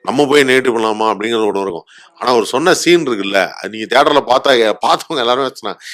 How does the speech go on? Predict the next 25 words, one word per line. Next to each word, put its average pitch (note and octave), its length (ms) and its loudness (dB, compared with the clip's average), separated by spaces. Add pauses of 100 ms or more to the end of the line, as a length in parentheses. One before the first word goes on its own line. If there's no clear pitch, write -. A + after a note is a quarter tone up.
(160)
"இதே D#4+ 280 4
மாதிரிதான் C4 380 0
சார் B3+ 160 -2
ஒருத்தன் A3 260 -4
கால் F3 260 0
பண்ணான்." F4 560 -8 (920)
அது A#3 420 8
அந்த E3+ 320 2
டயலாக்கே A3+ 760 6 (440)
அந்த C#3 180 -2
என்ன E3+ 460 4 (120)
ப-, A2 260 2
பணத்தை E3 460 2 (240)
லோன் B3 320 8
வாங்க G#3+ 340 6
தெரியுதுல்ல, F#3 520 6 (440)
வாங்கின G#3+ 400 6
பணத்தை G3+ 420 2
திரும்பி G#3+ 340 2
கட்ட D#3 260 0
வக்கு F#3 440 2
இல்ல G3 220 8
உனக்கெல்லாம், F#3 420 6
எதுக்கியா F3+ 260 6
வண்டி? D#3 340 0